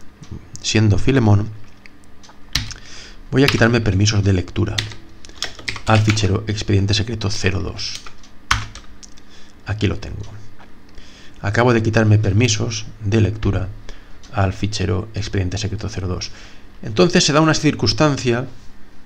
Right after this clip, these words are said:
se da una circunstancia, eh, un tanto contraria a lo normal. Es decir, Filemón, que es el que soy ahora,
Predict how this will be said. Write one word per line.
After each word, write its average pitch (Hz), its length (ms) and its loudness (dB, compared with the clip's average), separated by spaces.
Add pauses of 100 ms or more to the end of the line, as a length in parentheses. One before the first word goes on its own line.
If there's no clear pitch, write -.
(120)
se - 140 -6
da 113 80 4
una 117 100 4
circunstancia, 113 720 4 (800)
eh, 107 340 8 (260)
un - 80 -8
tanto 113 280 0
contraria 110 440 4
a 104 40 8
lo 104 100 8
normal. 98 500 2 (180)
Es 101 80 -4
decir, 107 380 2 (760)
Filemón, 110 640 6
que 113 100 2
es 104 120 2
el 101 120 2
que 107 120 -2
soy 104 220 2
ahora, 113 300 6